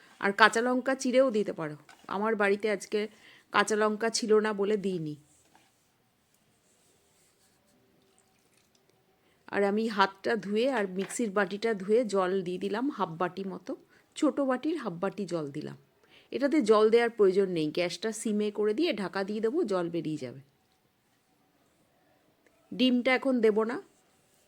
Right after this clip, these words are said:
যখন আলুটা সেদ্ধ হয়ে যাবে তারপর আমি ডিমগুলো দিয়ে দেব।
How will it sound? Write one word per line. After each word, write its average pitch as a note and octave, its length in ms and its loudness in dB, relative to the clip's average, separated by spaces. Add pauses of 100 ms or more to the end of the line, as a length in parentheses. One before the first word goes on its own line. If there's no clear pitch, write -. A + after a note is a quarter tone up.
(340)
যখন G3+ 280 2
আলুটা G#3 380 4
সেদ্ধ G3+ 320 2
হয়ে A#3 260 6
যাবে A3+ 280 2
তারপর G3 380 -4
আমি G3 200 -4
ডিমগুলো F3 500 -4
দিয়ে D3 180 -4
দেব। A#2+ 220 -12